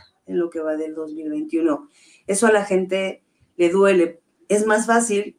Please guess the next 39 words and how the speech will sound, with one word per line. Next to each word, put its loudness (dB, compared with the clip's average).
que -4
tú -4
veas 0
la -4
transmisión -2
de -2
una 0
mujer, -2
y -14
perdón, 0
con -10
todo -6
el -6
respeto -6
que -6
me -2
merecen, -4
maquillándose, 2
que -4
tenga 0
miles 4
de 2
visi-, -8
de 4
vi-, -2
de 4
vistas 2
en 2
ese -2
momento, -8
que 4
un -2
día 2
Frida 0
pueda -4
llegar -6
a -8
tener -10
hasta -14